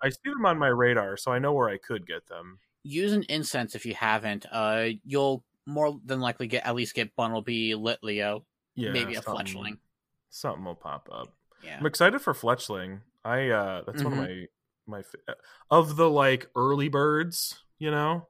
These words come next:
Speaker 2: Mm-hmm.
Speaker 1: That's probably my favorite.
Speaker 2: Mine is still Hoot Hoot, just 'cause I love Noctowl.
Speaker 1: Mm, that's a
Speaker 2: But
Speaker 1: good, that's a good one.
Speaker 2: Fletchling's another good one, 'cause I actually used, uh,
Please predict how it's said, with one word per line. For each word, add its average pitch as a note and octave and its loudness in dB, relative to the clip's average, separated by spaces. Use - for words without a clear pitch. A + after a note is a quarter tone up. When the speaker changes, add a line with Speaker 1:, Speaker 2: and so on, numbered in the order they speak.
Speaker 2:
Mm-hmm. A2+ -2
Speaker 1:
That's - -8
probably B2 6
my G2 -2
favorite. F2 -8
Speaker 2:
Mine C#3 0
is A3+ 0
still F#3+ 0
Hoot - 0
Hoot, - -10
just C3 -6
'cause B2 -4
I A2+ 0
love A2 -2
Noctowl. C3+ 2
Speaker 1:
Mm, F#2 -14
that's A2+ -8
a - -10
Speaker 2:
But A2+ 4
Speaker 1:
good, - -
that's G#2+ -8
a - -12
good G2+ -8
one. D#3+ 0
Speaker 2:
Fletchling's F3+ -4
another C3 0
good A2+ -2
one, G#2 -10
'cause - -2
I C3+ 6
actually D3 2
used, C#3+ -2
uh, A2 -2